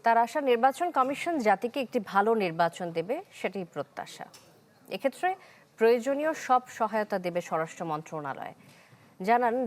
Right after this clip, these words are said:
ধীরে ধীরে নিষ্ক্রিয় হয়ে আসছে আওয়ামী লীগ।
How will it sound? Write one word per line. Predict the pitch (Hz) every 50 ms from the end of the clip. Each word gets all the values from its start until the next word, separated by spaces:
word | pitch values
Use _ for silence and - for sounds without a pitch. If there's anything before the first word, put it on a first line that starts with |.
| 196 -
ধীরে | 226 233 247 269 233
ধীরে | 269 269 269
নিষ্ক্রিয় | 233 233 233 - - - - - 269 247 233 226
হয়ে | - 208 190 180 180 180
আসছে | - - - - - 185 185 - -
আওয়ামী | - 151 165 165 165 165 165 165
লীগ। | 160 170 165 143 -